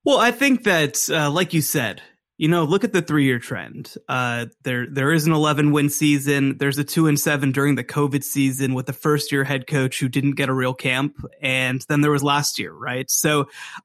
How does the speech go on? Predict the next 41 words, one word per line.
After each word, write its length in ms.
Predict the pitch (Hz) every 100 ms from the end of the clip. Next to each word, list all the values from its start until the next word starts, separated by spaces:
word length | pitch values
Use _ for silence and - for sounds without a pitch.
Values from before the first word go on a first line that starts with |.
| -
I, 240 | 190 202
I 20 |
think 380 | 202 - 269 285
that 160 | 233 185
it's 100 | -
probably 580 | - 160 156 170 160 160
something 440 | - 160 156 143
closer 680 | - 131 139 151 180 196 214 -
to 140 | 165
what 200 | 135 147
it 100 | 151
was 300 | 135 135 127
last 400 | 123 123 - -
year. 360 | 120 147 196 190
Now, 160 | 170 196
now, 200 | 202 214
again, 280 | 196 226 143
I 200 | 135 165 196
do 440 | 147 180 175 156 - _ _ _ _
personally 580 | - 175 170 185 170 156
agree 400 | 143 180 220 185
that, 340 | 139 147 139 - - - _ _
you 120 | 160
know, 100 | 185
last 400 | 160 143 185 240
year's 240 | 302 254 -
team 240 | 220 170
was 180 | 135 131
not, 480 | 131 131 139 143 -
I 140 | - 127
don't 220 | 143 131
think, 240 | 131 123 -
the 120 | 123
best 320 | 117 123 -
team 160 | 143 131
that 80 | 120
they've 120 | 131
had 220 | 233 285
in 80 | 180
a 60 |
while. 420 | 131 110 85 95